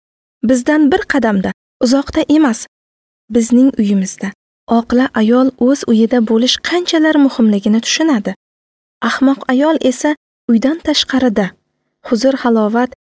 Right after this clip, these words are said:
ilhom, mazmun va ish qidiradi. Mening dono erim hayotimni o'z uyimda, mangulik nuqtai nazaridan ahamiyatga ega go'zal narsalarga kuchimni, vaqtimni sarflab o'tkazishimga yordam bergani uchun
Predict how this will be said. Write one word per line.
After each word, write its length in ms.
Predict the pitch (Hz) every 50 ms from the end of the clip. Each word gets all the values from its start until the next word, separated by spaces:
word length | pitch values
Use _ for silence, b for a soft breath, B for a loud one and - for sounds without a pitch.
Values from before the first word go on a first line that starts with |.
| _ _ _
ilhom, 480 | - 262 233 226 - - 254 254 262 269
mazmun 540 | 254 240 233 226 220 214 - 220 226 240 233 214
va 100 | 226 220 -
ish 200 | - 233 - -
qidiradi. 520 | - - 190 - 190 190 190 185 - 190 - _ _ _ _ _ _ _ _ _ _ _
Mening 300 | - 220 226 233 254 262 254 226
dono 300 | 226 214 220 220 240 254 262
erim 300 | - 233 226 226 240 233
hayotimni 560 | 233 - - 220 208 208 - - 220 220 226 233
o'z 220 | - 254 277 277 -
uyimda, 460 | - 247 226 233 226 220 214 208 190 185 - _ _ _ _ _ _
mangulik 460 | 233 233 247 240 226 269 277 302 - -
nuqtai 340 | 269 262 254 - 262 262 269
nazaridan 560 | 269 262 254 247 254 240 240 226 233 233 247
ahamiyatga 540 | 247 220 - - 226 226 220 220 - - 240
ega 280 | - 220 208 196 - 233 233 - _ _ _ _
go'zal 360 | - 202 220 214 - 277 302 320
narsalarga 640 | 311 262 233 - - 214 202 202 202 202 - 208
kuchimni, 520 | 208 - - - - - 202 196 196 214 226 233 - _ _ _ _
vaqtimni 540 | - 214 233 233 - - 262 247 254 277 277
sarflab 500 | 269 - 240 240 - - 277 277 294 285
o'tkazishimga 720 | - 240 233 - - 220 208 214 226 - 220 208 202 214
yordam 500 | 208 202 196 190 202 - 220 240 269 247
bergani 380 | 226 208 196 196 - 190 202 254
uchun 320 | 285 277 - - 214 196